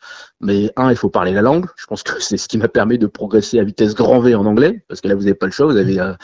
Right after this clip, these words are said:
cent cinquante, deux cents Anglais devant vous qui vous parlent, donc il faut bien leur répondre, il faut comprendre ce qu'ils, comprendre ce qu'ils disent, il faut leur répondre.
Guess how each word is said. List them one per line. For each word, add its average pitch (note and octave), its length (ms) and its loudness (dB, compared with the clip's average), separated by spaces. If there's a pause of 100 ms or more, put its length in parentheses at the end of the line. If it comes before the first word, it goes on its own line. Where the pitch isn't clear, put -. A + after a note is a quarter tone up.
(160)
cent B2 160 2
cinquante, B2 400 0
deux B2+ 100 2
cents B2 220 2
Anglais A#2+ 240 2
devant A2 240 2
vous A#2+ 140 2
qui G2+ 160 -8
vous G#2 100 2
parlent, B2+ 280 2
donc F#2 80 -4
il - 20 -14
faut G2 100 -2
bien G2 140 -2
leur F#2+ 160 2
répondre, G2+ 280 0
il - 40 -8
faut - 80 -12
comprendre G2 320 -4
ce - 60 -20
qu'ils, G#2+ 180 -12 (260)
comprendre G#2 180 0
ce - 40 -12
qu'ils B2 100 -10
disent, A#2+ 80 -2
il F#2+ 80 -4
faut - 140 -2
leur F#2+ 140 2
répondre. D#3 340 0